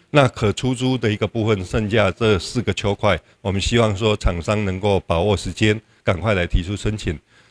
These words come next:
那为了让园区里面哦有更好的一个服务，我们也针对服务中心哦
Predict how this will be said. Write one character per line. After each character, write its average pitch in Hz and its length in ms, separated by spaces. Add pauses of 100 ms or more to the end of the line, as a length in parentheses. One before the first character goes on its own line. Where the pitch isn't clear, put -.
那 170 180
为 190 180
了 151 100
让 151 200
园 123 200
区 143 220
里 110 180
面 107 400 (440)
哦 98 260 (220)
有 123 160
更 170 280
好 92 260
的 104 120
一 107 60
个 107 140
服 107 340
务， 98 160
我 104 140
们 113 140
也 101 340
针 143 240
对 147 260
服 120 220
务 131 80
中 127 220
心 127 380 (260)
哦 95 280